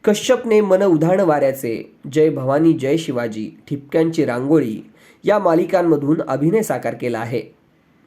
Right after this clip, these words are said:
तसंच सप्तपदी, पाणीपत, मी सिंधुताई सकपाळ बोलतीये या चित्रपटामधून देखील त्यानं अभिनय साकारला आहे. सध्या तो नवागडी नवराज्य या मालिकेमध्ये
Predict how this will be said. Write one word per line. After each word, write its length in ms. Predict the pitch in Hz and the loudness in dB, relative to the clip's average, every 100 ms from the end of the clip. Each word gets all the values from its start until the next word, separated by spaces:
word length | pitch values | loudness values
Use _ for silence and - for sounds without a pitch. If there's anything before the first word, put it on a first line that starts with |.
| _ 151 | _ -2
तसंच 420 | 147 160 123 - _ _ _ - | 2 2 0 -4 _ _ _ -6
सप्तपदी, 840 | - 202 - 170 156 135 110 - _ - | -2 -2 0 0 0 -2 -6 -10 _ -6
पाणीपत, 640 | 147 156 180 147 113 - - _ _ - | -2 0 -2 -4 -6 -8 -20 _ _ -2
मी 160 | 226 | 0
सिंधुताई 580 | 226 214 175 208 220 202 | 0 -2 -2 -2 0 0
सकपाळ 500 | - 139 - 175 160 | -2 -4 -2 -2 0
बोलतीये 540 | 143 135 127 127 110 - _ _ _ - | 0 -4 -4 -4 -4 -10 _ _ _ 0
या 180 | 165 | 0
चित्रपटामधून 760 | 165 156 190 208 185 165 143 143 | 0 -2 -2 0 0 0 2 0
देखील 540 | 139 143 151 117 110 | 0 -2 -2 -2 -4
त्यानं 180 | 139 139 | -2 -2
अभिनय 480 | 226 113 139 160 202 | -2 -4 -4 -2 -2
साकारला 440 | 165 131 127 120 | -6 -6 -6 -4
आहे. 220 | 120 123 - - _ _ _ _ _ - | -4 -4 -6 -8 _ _ _ _ _ -2
सध्या 460 | 165 180 139 101 151 _ _ | 0 0 0 -4 -10 _ _
तो 100 | 202 | 0
नवागडी 560 | 196 175 175 220 214 208 | 2 4 4 4 2 2
नवराज्य 800 | 196 160 165 160 156 151 139 110 | 2 4 4 4 2 0 0 0
या 180 | 120 127 | -2 -2
मालिकेमध्ये 600 | 131 131 143 170 151 120 | -2 -2 -2 0 0 -2